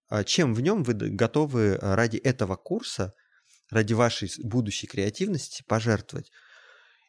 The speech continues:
И люди не понимают сначала. Я с-, я говорю: «Ну, смотрите, письмо приходит утром. Вы же утром час не будете, а,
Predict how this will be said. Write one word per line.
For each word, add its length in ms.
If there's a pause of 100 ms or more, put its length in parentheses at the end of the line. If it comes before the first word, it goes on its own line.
И 260
люди 240
не 120
понимают 440
сначала. 380
Я 400
с-, 220
я 200
говорю: 300
«Ну, 100
смотрите, 320
письмо 260
приходит 440
утром. 300
Вы 80
же 220
утром 360
час 340
не 60
будете, 600
а, 400